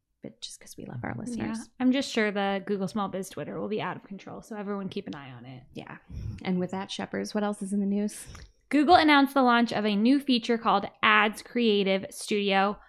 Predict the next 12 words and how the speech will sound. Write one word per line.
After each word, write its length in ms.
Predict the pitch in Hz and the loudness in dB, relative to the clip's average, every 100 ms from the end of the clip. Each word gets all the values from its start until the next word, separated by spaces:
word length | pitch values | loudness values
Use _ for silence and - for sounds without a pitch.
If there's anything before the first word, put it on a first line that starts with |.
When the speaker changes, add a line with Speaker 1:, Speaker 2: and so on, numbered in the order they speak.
| _ | _
Speaker 3:
which 160 | - 226 | -8 -2
aims 300 | 226 220 220 | 0 0 -2
to 60 | 196 | 0
unify 520 | 220 226 226 214 208 - | 2 2 2 2 2 0
multiple 420 | 196 196 - 208 | -2 -2 -2 -2
creative 360 | 196 165 113 | -2 -4 -6
tools. 360 | - - 117 - | -8 -8 -8 -6
It 100 | 220 | -2
will 140 | 214 202 | -2 -2
incorporate 800 | 208 202 - 202 202 196 - _ | -2 -4 -4 -4 -2 -4 -4 _
these 340 | 190 180 233 220 | -4 2 2 0
tools. 400 | - 101 - - | -4 -6 -8 -14